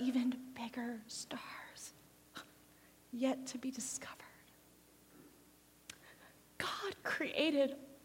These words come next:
all of this and so much more. God is the Lord of Lords, the King of Kings. God is big. And God is big enough to make a table that is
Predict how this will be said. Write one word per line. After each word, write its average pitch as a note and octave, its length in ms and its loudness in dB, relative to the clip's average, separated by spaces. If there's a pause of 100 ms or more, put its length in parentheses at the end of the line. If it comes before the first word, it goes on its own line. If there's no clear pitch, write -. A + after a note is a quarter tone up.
(160)
all F#4 480 12
of C#4 160 4
this - 420 -10 (380)
and B3 180 4
so C4 280 2
much C4+ 260 4
more. A#3+ 440 4 (1400)
God F4 260 10
is F4 140 10
the - 80 -2
Lord D4+ 360 10
of C4 120 2
Lords, D4+ 300 10
the C#4 80 2
King F4 460 4
of - 160 0
Kings. E4+ 420 4
God F4+ 340 10 (280)
is B3 220 8 (540)
big. E4+ 960 12 (1800)
And D4 240 10
God G4 480 12
is B3 140 8
big F#4+ 340 10
enough E4 260 12
to D#4 100 8
make E4 520 10
a C#4+ 60 10
table D4 840 6 (280)
that E4+ 100 8
is D#4 180 10